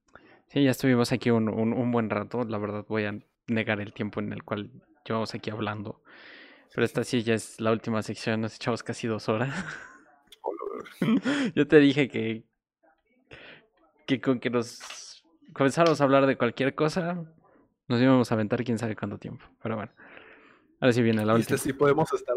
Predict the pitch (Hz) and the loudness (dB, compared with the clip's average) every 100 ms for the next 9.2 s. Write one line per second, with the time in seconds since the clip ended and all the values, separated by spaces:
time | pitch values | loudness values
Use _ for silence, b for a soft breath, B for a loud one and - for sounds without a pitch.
0 | - 135 127 160 165 123 147 135 233 139 | -4 -2 -2 -2 -4 -6 -4 2 6 8
1 | 139 123 135 123 - 139 135 - 117 - | 8 6 4 -2 0 0 0 -4 -6 -8
2 | _ - 107 - 123 139 127 - - - | _ -8 -8 -4 0 2 2 -2 -10 -10
3 | - 135 - - B B B B B _ | -12 -14 -20 -20 B B B B B _
4 | 131 127 123 123 117 139 117 131 131 135 | 6 8 6 2 0 2 4 4 4 4
5 | 131 131 - - B B B B 226 247 | 4 0 -10 -20 B B B B 8 10
6 | 233 185 202 214 214 - B B B B | 10 8 10 10 8 2 B B B B
7 | _ _ - 127 - 160 151 139 135 127 | _ _ 4 4 6 6 6 6 6 6
8 | 120 120 127 - 117 113 110 - 107 101 | 4 4 4 2 0 2 0 0 0 -2
9 | - | -6